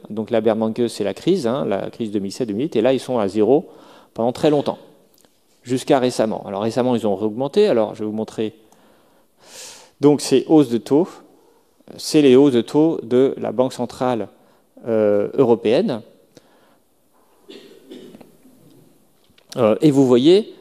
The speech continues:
qu'on dit, alors vu comme ça dans ce graphique, c'est historiquement élevé, euh, puisqu'on est à quasiment cinq pour cent. Mais en fait, euh, quand on compare, voilà, c'est ça que je voulais montrer,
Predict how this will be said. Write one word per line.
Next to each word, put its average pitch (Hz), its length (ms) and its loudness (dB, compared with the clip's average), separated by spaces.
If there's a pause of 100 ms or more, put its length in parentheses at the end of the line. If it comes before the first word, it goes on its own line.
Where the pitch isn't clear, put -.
(180)
qu'on 147 380 6
dit, 165 580 -4
alors 113 280 0
vu 143 220 -2
comme 151 200 4
ça 156 240 0
dans 135 120 -2
ce 135 100 -4
graphique, 127 500 -2 (180)
c'est - 260 -4
historiquement 139 640 2
élevé, 156 440 2 (840)
euh, 117 140 -4
puisqu'on 123 640 2
est 120 120 2
à 113 60 0
quasiment 110 360 -4
cinq 113 220 -8
pour - 180 -6
cent. 214 180 -6 (720)
Mais 143 240 2
en 180 140 4
fait, - 540 0 (720)
euh, 123 120 0
quand 147 240 -6
on 143 80 0
compare, 151 720 -2 (380)
voilà, 117 220 -2
c'est 117 120 -12
ça 131 80 -4
que 123 60 -2
je 110 40 -8
voulais 123 120 4
montrer, 120 460 -6